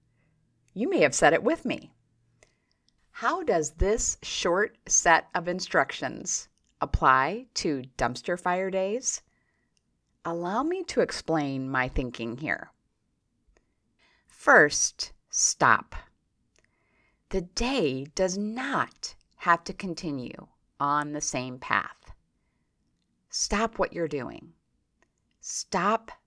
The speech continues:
panicking and don't give up. This day can be salvaged,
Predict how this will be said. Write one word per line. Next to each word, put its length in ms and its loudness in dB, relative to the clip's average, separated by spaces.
panicking 640 -6
and 220 -4
don't 440 2
give 220 -4
up. 280 -4
This 260 2
day 560 -2
can 180 -6
be 120 -4
salvaged, 880 -2